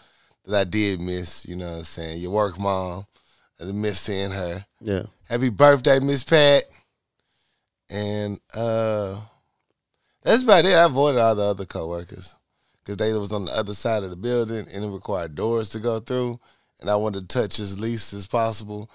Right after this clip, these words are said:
Speaker 2: Yeah.
Speaker 1: So I just went straight to my office and sat down for the most part of the day. And then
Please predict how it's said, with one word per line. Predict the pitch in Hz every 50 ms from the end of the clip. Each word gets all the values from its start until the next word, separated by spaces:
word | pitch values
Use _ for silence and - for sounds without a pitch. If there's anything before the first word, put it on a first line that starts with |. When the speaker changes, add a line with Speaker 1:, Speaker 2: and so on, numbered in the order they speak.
| - _ _ -
Speaker 2:
Yeah. | - 101 90
Speaker 1:
So | 92 - 98
I | 95 104
just | 104 107 110 104
went | 107 101 98
straight | - - - 117 117 107
to | - 113
my | 110 107 101 101
office | 101 98 101 101 95 104 104 92
and | 92 98
sat | - - 107 95 90
down | 90 90 87 85 85 82
for | - - 90
the | 85 85
most | 87 85 85 87 - - - - -
part | - - - - - -
of | - 50
the | - -
day. | - - - - - - _ _ _ _ _ _ _ _ _ _ _ _ _ _ -
And | - 71 73
then | 90 87 85 80 69 64